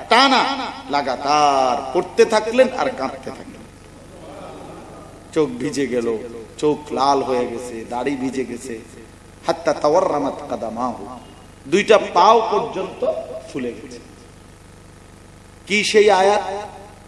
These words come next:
আয়াত হলো এই উম্মতের জন্য দোয়া, "ইন তুআযিবহুম ফাইন্নাহুম ইবাদুক, ওয়া ইন তাগফির লাহুম ফাইন্নাকা আনতাল আজিজুল হাকীম।" আল্লাহ, আপনি যদি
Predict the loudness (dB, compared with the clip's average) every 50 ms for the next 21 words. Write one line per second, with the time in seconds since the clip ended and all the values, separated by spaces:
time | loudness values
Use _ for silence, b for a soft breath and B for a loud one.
0 | -20 -20 -20 -20 -20 -20 -20 -20 -20 -20 -20 -20 -20 -18 -16 -14 -10 -8 -8 -8
1 | -6 -8 -8 -8 -6 -6 -4 -2 -2 -2 -4 -4 -6 -6 -4 -2 -2 -4 -2 -2
2 | -6 -4 -6 -8 -10 -10 -12 -12 -12 -12 -12 -12 -14 -16 -20 -20 -20 -20 -20 -20
3 | -20 -20 -20 -20 -20 -20 -20 -20 -20 -20 -20 -20 -20 -20 -20 -20 -20 -20 -20 -20
4 | -20 -20 -20 -20 -20 -20 -20 -20 -20 -12 -6 -4 -4 -4 -4 -2 0 0 2 2
5 | 2 0 -2 -4 -2 0 4 4 4 4 4 -2 -4 -4 -6 -8 -10 -14 -16 -18
6 | -20 -20 -20 -10 -10 -8 -6 -6 -6 -4 -6 -6 -8 -10 -12 -12 -12 -12 -12 -12
7 | -10 -12 -12 -12 -12 -16 -18 -20 -20 -20 -20 -20 -20 -20 -20 -20 -20 -20 -20 -20
8 | -20 -20 -14 -2 0 0 2 2 2 2 0 0 0 -2 -2 -2 -6 -6 -6 -4
9 | -2 0 0 0 0 -2 -6 -8 -8 -12 -14 -16 -18 -18 -20 -20 -16 -4 -4 -4
10 | -2 -2 -4 -4 -4 -4 -6 -6 -8 -12 -10 -6 -4 -4 -4 -4 -4 -6 -6 -6
11 | -6 -8 -10 -8 -4 -4 -4 -4 -4 -8 -10 -10 -12 -14 -14 -16 -12 -12 -12 -12
12 | -12 -16 -18 -20 -20 -20 -20 -20 -20 -20 -20 -20 -20 -20 -20 -20 -20 -20 -20 -20
13 | -20 -20 -20 -20 -20 -20 -20 -20 -20 -20 -20 -20 -20 -20 -20 -20 -20 -14 -6 -2
14 | 4 6 8 8 8 6 4 -2 -2 2 2 2 2 2 -2 -2 -4 -8 -10 -10
15 | -14